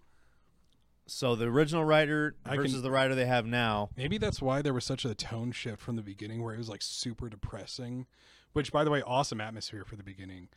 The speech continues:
Speaker 2: But, like, then you get past the beginning and it's like, "Oh, there's a zombie and apparently, uh, Aiden can't lift a door and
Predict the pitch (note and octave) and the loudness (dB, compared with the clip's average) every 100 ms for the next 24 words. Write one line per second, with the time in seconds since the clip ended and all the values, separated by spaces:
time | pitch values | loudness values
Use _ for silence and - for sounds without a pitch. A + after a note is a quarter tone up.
0 | _ - _ C3 B2 A#2+ A2+ - _ _ | _ -20 _ -2 -2 -2 -8 -16 _ _
1 | - C3 C#3+ C#3 C3 - C3 B2 B2+ A2+ | -6 -2 0 0 -2 -4 -8 -8 -6 -6
2 | B2 A#2 A2+ A2 - A#2+ A2+ - - - | -2 -2 -2 -4 -4 -4 -4 -10 -20 -20
3 | _ _ _ D#3+ F#3 F3+ E3+ D#3+ D#3+ F#3 | _ _ _ 2 6 8 8 6 8 8
4 | F3+ D#3+ C#3 B2 B2 D#3 D3+ D3+ C#3 C3+ | 8 6 4 2 2 0 2 0 0 0
5 | B2+ B2 A#2 A2+ - _ _ _ - - | 0 -2 -2 -6 -10 _ _ _ -14 0
6 | C#3+ C#3 C3+ - D3 C3+ C#3 C#3 A#2+ B2+ | 2 4 2 4 0 2 2 2 4 6
7 | C3+ B2+ A#2 B2+ C3 B2+ | 6 4 0 -2 0 0